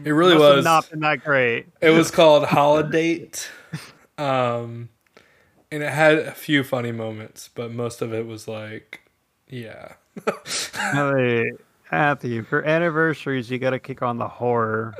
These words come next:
Speaker 2: I wish you could
Speaker 1: No.
Speaker 2: cuddle up next to you.
Speaker 1: <laughs> I, I'll be out the door, <laughs> like, driving away. <laughs> Can't do no horror.
Speaker 2: Oh, no.
Speaker 1: That's for you. That's all you.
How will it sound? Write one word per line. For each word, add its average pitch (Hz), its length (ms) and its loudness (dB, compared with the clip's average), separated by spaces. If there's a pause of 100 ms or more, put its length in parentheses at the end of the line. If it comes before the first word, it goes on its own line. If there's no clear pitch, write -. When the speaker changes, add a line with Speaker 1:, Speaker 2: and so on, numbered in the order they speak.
Speaker 2:
I 135 80 -2
wish 127 200 -6
you 165 80 -8
could 131 140 -6
Speaker 1:
No. 131 120 0
Speaker 2:
cuddle 131 260 6
up 127 160 0
next 127 320 -8
to 127 80 -4
you. 117 240 -2 (240)
Speaker 1:
<laughs> - 220 -12
I, - 140 -2 (160)
I'll 151 200 4
be 165 160 6
out 151 180 4
the 151 80 0
door, 165 340 6 (480)
<laughs> - 140 -2
like, 180 460 -2 (100)
driving 165 420 4
away. 156 520 4
<laughs> - 1160 -12
Can't 175 180 0
do 160 120 2
no 123 160 0
horror. 123 520 -2 (1800)
Speaker 2:
Oh, 123 540 -6
no. 98 360 -14 (640)
Speaker 1:
That's 139 200 -6
for 127 140 -8
you. 117 260 -6
That's 123 220 -12
all 120 160 -8
you. 113 240 -14